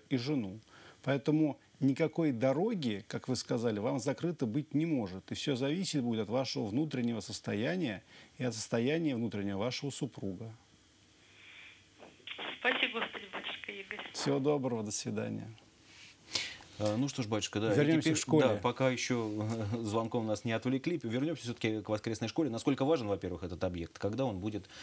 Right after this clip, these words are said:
Speaker 3: когда одинцовцы получат такой подарок?
Speaker 1: Опять же, вернемся в начало, да, наверное, десять лет назад, когда собор только построился, наверное, ни у кого не, а, приходило в голову, что он будет настолько востребован, и что он будет востребован прежде всего детьми.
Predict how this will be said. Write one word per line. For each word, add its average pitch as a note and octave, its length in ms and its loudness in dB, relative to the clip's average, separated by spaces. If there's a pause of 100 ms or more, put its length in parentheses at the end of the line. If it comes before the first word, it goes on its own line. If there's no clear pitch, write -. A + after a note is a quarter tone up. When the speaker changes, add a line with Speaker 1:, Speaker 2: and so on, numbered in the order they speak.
(140)
Speaker 3:
когда A2+ 220 2
одинцовцы G#2 440 -2
получат G2+ 440 0
такой F2 220 -6
подарок? D#2+ 340 -8 (420)
Speaker 1:
Опять D3 320 4
же, A2 120 -2
вернемся C3+ 420 2
в B2 40 0
начало, C3+ 440 2
да, C3+ 180 0
наверное, A#2 460 -2
десять B2 300 -2
лет A#2 140 -4
назад, C#3 320 0
когда A#2 240 0
собор A#2+ 340 0
только - 260 -6
построился, B2+ 760 0 (160)
наверное, A#2 300 0
ни B2+ 120 4
у A#2+ 60 -2
кого B2+ 280 0
не, C#3+ 440 2
а, A#2+ 220 -2
приходило A#2+ 540 0
в A2 100 -2
голову, A#2+ 640 -2
что - 200 -4
он B2+ 60 4
будет C3+ 220 2
настолько B2+ 480 0
востребован, A2+ 760 -2 (460)
и C#3+ 80 -6
что C#3+ 340 -2
он B2+ 160 2
будет C3+ 220 0
востребован B2+ 640 -2
прежде D3 400 0
всего A#2+ 320 -2
детьми. G#2+ 520 0